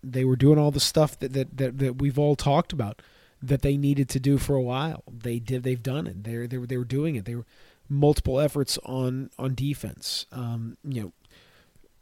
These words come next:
doing things with the trust of your teammates, doing things knowing that your teammates were gonna have your back.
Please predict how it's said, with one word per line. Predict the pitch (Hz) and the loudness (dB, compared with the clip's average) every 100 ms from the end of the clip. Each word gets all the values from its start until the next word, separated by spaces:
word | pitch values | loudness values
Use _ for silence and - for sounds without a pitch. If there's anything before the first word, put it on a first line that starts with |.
| - 135 | -12 -6
doing | 113 147 160 | 4 4 4
things | 156 - 160 147 143 - - - | 2 2 2 2 -2 -2 -4 -6
with | 135 135 135 - | -4 2 2 0
the | 135 | -4
trust | 127 - 151 147 139 - - - | -4 0 2 2 0 -4 -6 -6
of | 143 123 | -8 -4
your | 135 | -4
teammates, | - 151 151 131 90 - | -4 -4 -4 -4 -8 -6
doing | 139 143 135 | 0 0 0
things | 135 131 - _ _ _ _ - | -4 -4 -8 _ _ _ _ -10
knowing | 139 143 147 147 139 | -2 2 2 2 -2
that | 127 123 120 | -4 -6 -6
your | 143 | -10
teammates | - 151 139 131 - | -8 -6 -6 -6 -8
were | 127 | -8
gonna | 127 120 | -6 -4
have | 127 120 | -4 -6
your | 113 | -8
back. | 120 127 104 - | -6 -8 -10 -18